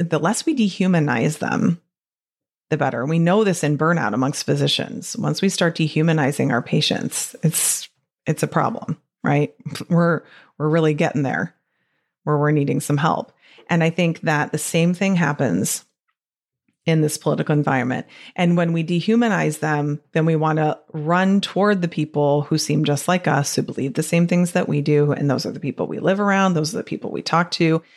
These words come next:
And anybody else who has a differing opinion, we cannot stand to be around them. So this is just, the lesson learned for me has been, it's really, really great to spend that time <laughs> really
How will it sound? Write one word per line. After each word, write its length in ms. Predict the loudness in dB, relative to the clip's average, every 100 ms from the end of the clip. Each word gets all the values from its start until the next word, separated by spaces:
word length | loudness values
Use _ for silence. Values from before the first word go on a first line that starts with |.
| -20 -20
And 80 | -4
anybody 400 | 0 2 2 2
else 240 | 0 0
who 80 | 0
has 140 | 0
a 60 | 0
differing 340 | -2 -4 -2
opinion, 400 | -2 2 2 2
we 80 | -2
cannot 480 | -8 -2 2 2 0
stand 340 | -2 0 0
to 80 | 0
be 120 | -2
around 300 | 0 0 -2
them. 240 | -4 -8 -14 _ _ _ -20 -20 -20 -20 -20 -20
So 260 | -6 0 0
this 180 | 0 0
is 160 | 0 -2
just, 420 | -2 -2 -2 -4
the 240 | -10 -2 0
lesson 340 | 0 0 2
learned 220 | 2 2
for 140 | 0 0
me 340 | 2 2 2
has 300 | 2 0 0
been, 500 | 0 2 2 2 0 -6 _ -4
it's 280 | -4 -2
really, 360 | -4 0 0 2
really 720 | 2 2 4 4 4 0 -6 _ -16
great 560 | -4 0 2 0 -4 -10
to 120 | -4 -4
spend 320 | 0 0 2
that 180 | 0 -2
time 560 | -2 2 2 2 0 -8 -4
<laughs> 80 | -4 -4 _ _ _ _ _
really 600 | -4 0 2 4 2 0